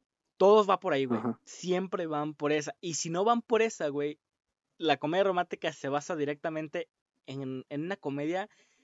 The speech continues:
Speaker 1: que la verdad a mí me molesta ya. Ya me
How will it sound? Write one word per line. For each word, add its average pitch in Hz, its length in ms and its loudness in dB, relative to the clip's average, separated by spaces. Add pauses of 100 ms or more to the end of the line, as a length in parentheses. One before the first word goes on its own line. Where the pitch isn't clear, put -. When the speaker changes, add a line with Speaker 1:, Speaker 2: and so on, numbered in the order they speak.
(300)
Speaker 1:
que 147 100 4
la 139 80 4
verdad 147 180 0
a 156 80 -2
mí 151 140 -2
me 185 140 -6
molesta 147 480 -4
ya. 123 240 -8 (180)
Ya 143 240 -4
me 151 200 -4